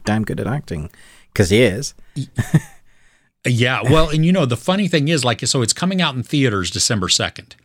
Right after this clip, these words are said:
Speaker 1: Mm.
Speaker 2: and then it begins a week later streaming.
Speaker 1: So,
Speaker 2: So
Speaker 1: for
Speaker 2: Uh-huh.
Speaker 1: awards?
Speaker 2: Uh-huh.
Speaker 1: There's no,
Speaker 2: And
Speaker 1: but he's not allowed to
Speaker 2: the
Speaker 1: go, is he?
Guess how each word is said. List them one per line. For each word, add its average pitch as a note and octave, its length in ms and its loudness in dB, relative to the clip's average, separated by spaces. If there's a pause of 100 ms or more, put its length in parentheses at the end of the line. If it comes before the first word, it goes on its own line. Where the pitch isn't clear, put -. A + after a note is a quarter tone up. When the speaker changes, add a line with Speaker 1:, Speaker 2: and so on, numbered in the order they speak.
(180)
Speaker 1:
Mm. G#2 160 4
Speaker 2:
and F#2+ 100 2
then G#2+ 100 0
it A2+ 80 -6
begins G#2 560 -2
a G2+ 40 -8
week G#2 280 -2
later G2 360 -2
streaming. F#2+ 560 -2 (360)
Speaker 1:
So, - 480 0
Speaker 2:
So G2 540 4
Speaker 1:
for F#2+ 680 2 (920)
Speaker 2:
Uh-huh. G#2+ 140 4
Speaker 1:
awards? G2 360 6 (760)
Speaker 2:
Uh-huh. G#2 260 0
Speaker 1:
There's A2+ 220 4
no, C3 460 6
Speaker 2:
And G#2 180 -6
Speaker 1:
but C3 200 0
he's D#3+ 180 6
not F3 140 8
allowed C3+ 220 4
to - 80 0
Speaker 2:
the F3 60 4
Speaker 1:
go, A3 120 6
is F3+ 340 -2
he? G2+ 200 -4